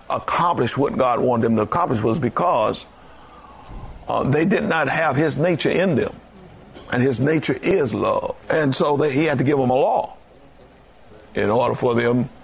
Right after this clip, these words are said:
order, in order for him to, uh, justify them. And, uh, everything that they did, of course, uh, they had, if, if it was wrong against God's law, of course,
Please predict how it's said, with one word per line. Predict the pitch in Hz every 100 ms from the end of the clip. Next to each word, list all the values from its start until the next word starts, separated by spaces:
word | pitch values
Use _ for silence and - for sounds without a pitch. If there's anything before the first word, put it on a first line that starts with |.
| - - - - - -
order, | 123 127 - -
in | 117
order | 120 -
for | 113
him | 110 160 139 127
to, | - 123 110 107 95 - - - - - - - - -
uh, | 107 101 85
justify | 117 120 160 185 131 117 107 107 104 92 - - - -
them. | - 113 82 - - - - - - - - - - -
And, | 107 107 104
uh, | 98 104 -
everything | 117 110 117
that | 110 107
they | 107
did, | 110 113
of | 101
course, | - 117 110 104 - -
uh, | 69 101 104
they | 110
had, | 107 107 - - - - - - -
if, | 107 -
if | - -
it |
was | 101 101
wrong | 113 120 117 113 - - - -
against | 101 117 113 -
God's | 110 107 98
law, | 101 107 95
of | -
course, | 110 110 -